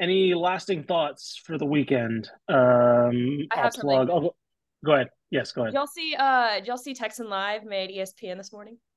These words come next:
Speaker 1: Yes, I did. The Willis game. Yeah, the Willis
Speaker 2: Mm-hmm.
Speaker 1: Oak Ridge game, right?
Speaker 2: It was the You Got Moss thing. Yeah, the D J Lagway pass to Jalen Mickens.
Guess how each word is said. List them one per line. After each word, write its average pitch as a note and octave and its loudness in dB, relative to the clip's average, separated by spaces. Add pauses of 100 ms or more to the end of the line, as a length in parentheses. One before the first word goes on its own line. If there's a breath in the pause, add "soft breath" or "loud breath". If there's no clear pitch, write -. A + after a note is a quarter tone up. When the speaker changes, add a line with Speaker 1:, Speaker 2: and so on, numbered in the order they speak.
(420)
Speaker 1:
Yes, D3+ 2
I D3 2
did. E3 2
The C#3+ -2
Willis G3+ -2
game. B2+ -2
Yeah, F#3+ 0
the D3+ -4
Willis E3+ 0
Speaker 2:
Mm-hmm. F#3 0
Speaker 1:
Oak G3+ -2
Ridge D3+ -4
game, B2+ -6
right? E3 -8 (280)
Speaker 2:
It B3+ 4
was C4 2
the A#3+ 2
You A3+ -4
Got A#3 2
Moss A3+ -4
thing. F#3 -6
Yeah, F#3+ -2
the F#3 -2
D G#3+ -10
J G#3+ -4
Lagway G3 -2
pass F#3+ -6
to F3 -4
Jalen F#3+ -6
Mickens. F3 -12